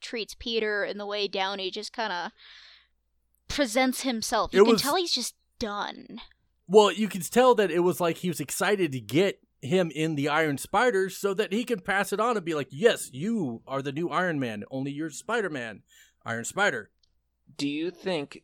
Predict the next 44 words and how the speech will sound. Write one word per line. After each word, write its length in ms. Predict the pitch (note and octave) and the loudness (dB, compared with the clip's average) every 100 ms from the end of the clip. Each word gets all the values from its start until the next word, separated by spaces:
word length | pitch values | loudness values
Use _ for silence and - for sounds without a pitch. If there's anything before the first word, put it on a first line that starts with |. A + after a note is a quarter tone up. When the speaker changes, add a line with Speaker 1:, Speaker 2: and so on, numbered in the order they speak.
| _ | _
Speaker 3:
that 280 | B2+ B2+ B2 | 2 2 4
they're 180 | C3 B2+ | 0 0
going 380 | C3 C3 C3 A#2+ | -2 -4 -4 -4
to 140 | C3 | -6
try 480 | - - B2 A#2 A2+ | -2 4 6 6 2
to 800 | - - A2+ A2 A2 A2 G#2 G#2 _ _ _ _ _ | -2 -4 -2 0 0 0 -2 -4 _ _ _ _ _
keep, 340 | - C3+ C3+ - - _ | -6 -2 -2 -4 -20 _
uh, 260 | A#2 G#2 G2+ | -2 0 0
the 120 | G#2 | -2
predecessor 680 | - A#2 A#2+ - C3 - B2 | 0 2 2 2 0 2 -2
and 120 | G#2+ | 2
maybe 260 | G#2+ A2 | 0 0
go, 380 | G#2 A2 G#2+ G#2+ | 0 2 4 2
like, 260 | G#2 G#2 - | 2 2 0
the 80 | G#2 | -4
new 180 | G#2 G#2 | -2 -2
iteration 500 | G2+ G2 G#2 - A2 | 0 0 -2 -2 -4
of 100 | G#2 | 0
Iron 340 | G#2+ A2 A2 | 2 2 -2
Man 320 | A2 A2+ A2+ A2 | -2 0 0 -2
where 380 | G#2+ G2+ G#2 - | -2 0 -2 -2
it's 280 | G2+ A2 - | -4 -4 -4
the 100 | - | 2
Speaker 2:
I 140 | C#3 B2 | 4 6
do. 380 | B2+ E3+ B2 F#2 - | 8 8 6 2 0
I 180 | C3 C3 | 2 4
do. 300 | A#2 C3 G#2+ | 4 2 2
Speaker 1:
Mm-hmm. 220 | A2+ A2+ | -2 -2
Speaker 2:
I 60 | A#2 | -2
really 300 | A#2+ B2+ B2+ | 0 0 0
do. 240 | A2+ F#2 - - | -2 -4 -8 -2
Speaker 3:
And 300 | A#2 A2 A2+ | 2 4 6
they'll 140 | A#2+ | 4
just 220 | G#2+ G#2+ | 2 -4
keep 240 | - A#2+ - | -4 -6 4
that 200 | A#2 A2 | 6 6
under 240 | A2 G2+ | 2 -2
wraps 520 | F#2 F#2+ A#2 - - - | -2 0 0 -2 -6 -6
for 200 | - B2+ | -2 2
a 100 | B2+ | 4
while. 380 | B2 B2 B2+ C#3 | 6 6 6 4
Speaker 1:
Yep. 180 | - - _ | 0 -4 _
Speaker 3:
And 600 | A#2 A2+ A2 G#2+ G2+ G2 | 0 2 4 2 0 -2
Speaker 2:
Yeah. 240 | C3 A#2 | -2 -2